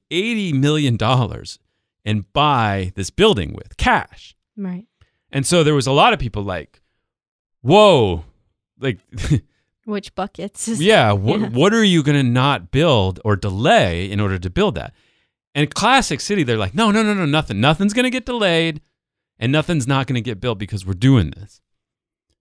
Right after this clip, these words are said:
Speaker 1: And so I asked him, like, "What do you, like, how do you justify that?"
Speaker 2: Mm-hmm.
Speaker 1: And so their argument is classic city. They're like, "Well, some of the buckets aren't full,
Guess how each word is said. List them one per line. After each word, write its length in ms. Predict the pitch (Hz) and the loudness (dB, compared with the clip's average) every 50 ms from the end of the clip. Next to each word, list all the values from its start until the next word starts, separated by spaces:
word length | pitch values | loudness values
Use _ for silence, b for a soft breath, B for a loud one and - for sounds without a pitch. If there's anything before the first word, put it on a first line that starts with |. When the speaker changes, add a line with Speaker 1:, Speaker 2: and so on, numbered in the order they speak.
| _ _ _ _ | _ _ _ _
Speaker 1:
And 140 | - 127 - | -8 -4 0
so 100 | 175 160 | 0 2
I 220 | 147 147 151 165 | 2 2 0 0
asked 300 | 185 202 262 320 311 - 214 | 2 2 2 2 2 0 0
him, 80 | 190 | -2
like, 140 | 175 165 143 156 | -2 -2 -4 -2
"What 120 | 165 202 | -2 -2
do 40 | 226 | 0
you, 300 | 226 214 202 180 160 - _ _ _ _ _ - | 0 0 -2 -2 -4 -8 _ _ _ _ _ -6
like, 240 | 123 123 110 104 104 | -4 -4 -4 -4 -6
how 180 | 107 127 156 160 | -4 -2 0 0
do 60 | 151 | 2
you 120 | 147 127 | 0 0
justify 600 | 104 90 117 110 - - 92 87 - 87 82 82 78 | 0 0 -2 -2 -2 -4 -8 -10 -10 -10 -10 -10 -8
that?" 400 | 85 85 80 69 - - - _ _ _ _ _ 208 | -8 -8 -8 -8 -10 -12 -20 _ _ _ _ _ -14
Speaker 2:
Mm-hmm. 240 | 190 175 185 180 170 | -12 -12 -8 -4 -4
Speaker 1:
And 100 | 127 - | -2 0
so 120 | - 165 | 0 2
their 160 | 151 160 156 | 2 2 2
argument 320 | 156 202 254 247 214 156 120 | 2 2 2 2 0 0 -2
is 100 | 101 - | -4 -6
classic 640 | - - - 120 117 120 113 - - 95 92 - | -10 -10 -8 -6 -6 -6 -8 -8 -10 -10 -10 -10
city. 380 | - - - 107 95 85 71 55 | -10 -8 -6 -6 -6 -6 -8 -8
They're 160 | 85 104 110 | -6 -4 -2
like, 200 | 117 107 101 - | -2 -2 -4 -4
"Well, 640 | 143 185 262 269 254 226 208 165 143 127 113 104 - _ _ _ _ _ _ _ _ _ _ _ _ _ _ _ _ _ | -4 0 2 4 4 4 4 4 4 2 0 -4 -8 _ _ _ _ _ _ _ _ _ _ _ _ _ _ _ _ _
some 320 | - - - - 226 247 269 | -18 -8 -4 0 0 2 2
of 40 | |
the 60 | 247 190 | 2 2
buckets 400 | 135 147 131 123 - 120 - - | 2 0 0 0 -2 -4 -4 -4
aren't 220 | 104 98 85 - | -4 -6 -6 -8
full, 600 | _ _ - 269 277 233 156 107 90 95 120 156 | _ _ -2 0 2 2 2 0 0 -4 -6 -8